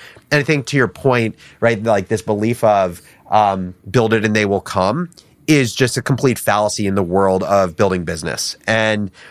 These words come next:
the third one that I'll just share on kind of what you talked about of this, like, achieving this tone that straddles,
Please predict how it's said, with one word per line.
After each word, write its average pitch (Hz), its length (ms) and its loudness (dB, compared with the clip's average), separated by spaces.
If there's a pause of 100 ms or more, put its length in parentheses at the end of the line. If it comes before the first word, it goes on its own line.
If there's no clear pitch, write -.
(180)
the 127 80 2
third 175 260 0
one 120 380 0
that 117 140 0
I'll 113 100 0
just 104 120 -4
share 110 380 0
on 104 240 -2
kind 113 100 -4
of 104 80 -2
what 113 120 2
you 104 80 -4
talked 110 240 -2
about 107 100 2
of 92 120 -4
this, 98 200 -4
like, 98 240 0 (160)
achieving 135 600 -2
this 110 180 -4
tone 113 500 -2 (240)
that 113 320 0
straddles, 110 680 0